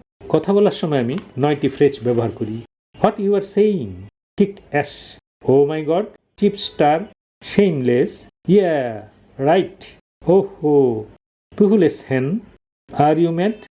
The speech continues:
One jump will you get?" দশটি ছবি আমি বারবার দেখেছি।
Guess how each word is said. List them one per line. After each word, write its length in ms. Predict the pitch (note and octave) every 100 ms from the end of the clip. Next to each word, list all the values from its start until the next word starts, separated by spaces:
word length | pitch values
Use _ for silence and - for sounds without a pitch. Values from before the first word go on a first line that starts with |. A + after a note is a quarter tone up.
| _ _ -
One 160 | D3+ C#3+
jump 500 | A#2 D3+ C3+ - C3+
will 120 | B2+ B2
you 100 | A#2
get?" 300 | C#3 - - _ _ _ -
দশটি 280 | A#2+ F3+ B3+
ছবি 420 | - F#3 F3+ C3+ - _ _ _
আমি 200 | C3+ C3
বারবার 380 | B2 C3 C3 A#2+
দেখেছি। 320 | A2+ A2 -